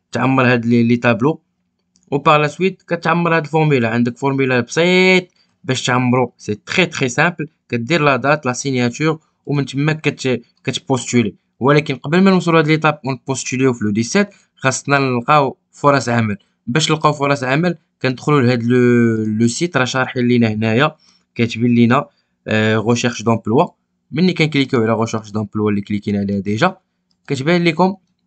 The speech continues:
ميل دوسون ترونت كاتر. حنا كنجيو لغوشيرشي، وفاش كنجي لغوشيرشي كنكليكي على اول، يعني توت لي زوفر دومبلوا.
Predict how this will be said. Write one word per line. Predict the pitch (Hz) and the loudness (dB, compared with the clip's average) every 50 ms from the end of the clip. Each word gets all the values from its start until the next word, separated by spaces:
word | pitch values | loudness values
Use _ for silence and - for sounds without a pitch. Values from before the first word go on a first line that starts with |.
| - | -4
ميل | 120 127 143 160 170 165 156 | 0 2 4 4 4 2 2
دوسون | 139 147 147 147 - 160 156 151 | 2 0 0 0 0 0 -2 -2
ترونت | - - 143 131 - | -2 -2 -2 -2 -2
كاتر. | - 113 98 - - - - _ _ | -2 -4 -6 -6 -10 -20 -20 _ _
حنا | - 123 | -4 -4
كنجيو | 120 120 120 117 107 107 110 | -2 0 0 0 2 0 -2
لغوشيرشي، | 107 107 131 156 151 151 135 123 - - 151 160 - _ _ _ _ _ _ _ | -2 -2 -2 -2 -2 -2 -2 -4 -2 -4 -4 -4 -6 _ _ _ _ _ _ _
وفاش | - 104 104 139 139 - | -10 -6 -4 -4 -4 -2
كنجي | - 135 127 127 | -2 -2 0 0
لغوشيرشي | 127 117 123 120 120 113 107 - - 165 185 202 - _ _ _ _ _ _ | 2 2 0 0 0 -4 -4 -4 -4 -4 -6 -6 -8 _ _ _ _ _ _
كنكليكي | - 120 120 120 - 127 131 127 120 120 147 160 170 165 - _ _ - - | -4 -4 -2 -2 -2 -2 -2 -2 -2 -2 -2 -2 -4 -4 -12 _ _ -12 -6
على | 101 113 135 151 151 151 - _ _ _ _ _ _ _ _ _ _ _ _ _ _ _ _ _ _ _ - | -2 0 2 2 0 -2 -8 _ _ _ _ _ _ _ _ _ _ _ _ _ _ _ _ _ _ _ 0
اول، | 139 135 123 110 98 - - _ _ _ _ | 0 2 2 0 -2 -4 -10 _ _ _ _
يعني | - 104 107 110 107 104 _ - | -8 -6 -4 -4 -6 -8 _ -2
توت | - 165 156 156 | -2 -2 -2 -2
لي | 139 127 | -2 0
زوفر | 120 127 123 - 113 | 0 0 0 -2 -2
دومبلوا. | 98 117 113 101 - 107 104 101 | -2 -2 -2 -2 -2 -2 -2 -2